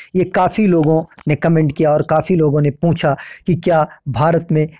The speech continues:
Android मोबाइल बंद होने वाले हैं। तो ये बात क्यों उठी, इसके पीछे भरोस म-, मोबाइल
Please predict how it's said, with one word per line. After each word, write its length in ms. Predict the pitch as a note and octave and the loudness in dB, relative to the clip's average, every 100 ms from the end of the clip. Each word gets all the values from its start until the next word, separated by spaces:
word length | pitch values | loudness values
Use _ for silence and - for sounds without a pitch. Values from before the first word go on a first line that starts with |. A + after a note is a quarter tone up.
| _ | _
Android 460 | E3 D#3 D#3+ D#3+ D#3+ | 0 2 2 2 2
मोबाइल 440 | D3 C#3 C#3+ D3+ E3 - - | 0 2 2 0 -2 -10 -8
बंद 300 | A#2+ F3+ D#3+ | -2 0 2
होने 260 | B2 C#3 C#3 | 2 0 0
वाले 220 | C3+ C3+ | 0 0
हैं। 200 | B2 C#3+ - - - - | -2 -6 -12 -20 -14 -6
तो 180 | G3 - - | -6 -6 -6
ये 280 | C#3 F#3 A3+ | -2 0 0
बात 340 | E3+ F3 F3+ - - | 0 0 -2 -8 -2
क्यों 180 | G#3+ | 0
उठी, 320 | G3 D#3+ D3 D3+ - _ - | 2 0 -2 -4 -8 _ -6
इसके 280 | E3+ - A#3 | -4 -2 -2
पीछे 460 | G3 E3+ - D3+ - _ _ | 0 -2 0 -2 -4 _ _
भरोस 840 | C3+ A2+ G#2 E3+ F3 G3 G3 F3 - _ _ _ D3+ | -6 -4 0 2 2 2 0 -2 -14 _ _ _ -2
म-, 160 | D3 D#3+ - - | -2 -2 -10 -4
मोबाइल 480 | D#3 E3+ F3+ F#3 G#3 | 0 2 2 2 -2